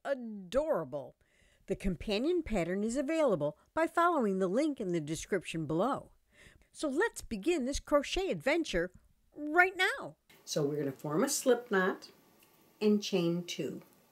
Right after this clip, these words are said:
One, two. In the second chain from the hook, we're gonna insert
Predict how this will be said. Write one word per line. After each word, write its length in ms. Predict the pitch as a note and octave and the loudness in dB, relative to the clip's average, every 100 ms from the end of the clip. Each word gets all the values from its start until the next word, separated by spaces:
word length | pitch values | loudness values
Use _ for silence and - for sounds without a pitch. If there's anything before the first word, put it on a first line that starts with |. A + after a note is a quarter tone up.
| _ - | _ -8
One, 480 | D#3 D3 C#3 C#3 C#3 _ _ _ _ _ | -4 -2 -2 -6 -8 _ _ _ _ _
two. 300 | - - C3 - _ _ _ _ - - - - - _ _ _ _ | -10 -8 -8 -12 _ _ _ _ -20 -20 -20 -20 -20 _ _ _ _
In 140 | F3 D#3 | -2 0
the 80 | D#3 | 0
second 420 | - F3+ - C4 | -2 -2 0 -2
chain 240 | C4+ C4 | 2 0
from 160 | C4+ E4 | 0 0
the 120 | D#4 | 2
hook, 220 | F3+ D3+ | 2 0
we're 100 | E3+ | 0
gonna 240 | D#3 D#3+ D#3+ - | 2 0 0 -2
insert 720 | D#3 F3+ - - D#4+ E4+ | -2 -2 -2 0 0 -2